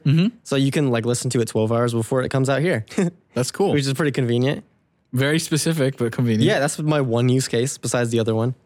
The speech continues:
Speaker 1: So
Speaker 2: Two
Speaker 1: guys,
Speaker 2: use
Speaker 1: get
Speaker 2: cases.
Speaker 1: nord V P N. No.
Speaker 2: <laughs>
Speaker 1: W-,
Speaker 2: Yeah,
Speaker 1: well, our
Speaker 2: next, next
Speaker 1: opinions
Speaker 2: year
Speaker 1: will
Speaker 2: we're gonna come back and we're gonna be sponsored by, like, Dashlane or
Speaker 1: Yeah, <laughs>
Speaker 2: something.
Speaker 1: we're gonna have, like, doing a freaking ad.
Speaker 2: <laughs>
Speaker 1: I wish we could do ad reads. It'd be so funny.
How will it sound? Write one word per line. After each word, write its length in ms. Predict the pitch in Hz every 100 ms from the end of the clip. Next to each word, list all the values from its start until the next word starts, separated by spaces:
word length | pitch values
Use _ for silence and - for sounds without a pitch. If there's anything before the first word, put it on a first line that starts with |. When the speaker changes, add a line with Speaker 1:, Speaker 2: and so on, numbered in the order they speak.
| -
Speaker 1:
So 160 | 139
Speaker 2:
Two 40 | 131
Speaker 1:
guys, 180 | 143 127
Speaker 2:
use 80 |
Speaker 1:
get 60 | 113 135
Speaker 2:
cases. 180 | 127 120
Speaker 1:
nord 260 | 131 156 151
V 180 | 147
P 120 | 147 135
N. 140 | 113
No. 200 | 123 104
Speaker 2:
<laughs> 180 | 143 -
Speaker 1:
W-, 40 | 220
Speaker 2:
Yeah, 360 | 226 226 185 156 -
Speaker 1:
well, 100 | - - 160
our 100 | 185
Speaker 2:
next, 180 | 185 -
next 260 | 170 190 196
Speaker 1:
opinions 360 | - 165 226 175
Speaker 2:
year 100 | 214
Speaker 1:
will 80 | 220
Speaker 2:
we're 60 |
gonna 140 | 208 214
come 200 | 208 160
back 240 | 127 156
and 80 | 160
we're 60 |
gonna 60 | 151
be 40 | 151
sponsored 400 | - 123 131 123
by, 80 | 120
like, 160 | 113
Dashlane 560 | 110 95 110 123 127 120
or 60 |
Speaker 1:
Yeah, 160 | 170 165
<laughs> 240 | 165 -
Speaker 2:
something. 160 | - -
Speaker 1:
we're 120 | 208 190
gonna 280 | 185 180 180
have, 280 | 220 202
like, 220 | 151 147 135
doing 240 | 139 135
a 40 | 123
freaking 340 | - 135 123
ad. 460 | 104 113 - 214 156 - - -
Speaker 2:
<laughs> 320 | - _ -
Speaker 1:
I 80 | 160
wish 200 | 170 180
we 100 | 220
could 120 | 185
do 140 | 120
ad 180 | 98 104
reads. 200 | 107 117
It'd 60 | 127
be 40 |
so 220 | 131 131 120
funny. 420 | - 98 113